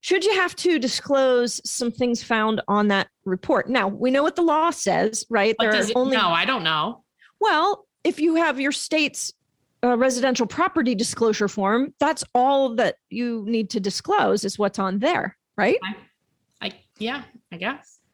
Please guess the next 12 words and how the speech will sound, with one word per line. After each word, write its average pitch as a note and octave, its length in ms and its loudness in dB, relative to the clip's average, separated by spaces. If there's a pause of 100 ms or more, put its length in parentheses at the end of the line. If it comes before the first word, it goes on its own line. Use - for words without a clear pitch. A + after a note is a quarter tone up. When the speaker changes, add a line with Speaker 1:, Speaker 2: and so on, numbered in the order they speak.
(120)
Speaker 1:
So C4+ 380 2
I B3+ 60 4
think D#4 240 0
we're C#4+ 80 2
talking C4 400 0
about A#3 500 2
if - 140 -2
there's A3+ 180 0
something A#3 280 2
outside A#3+ 520 0
of F#3+ 180 -4
that, - 280 -2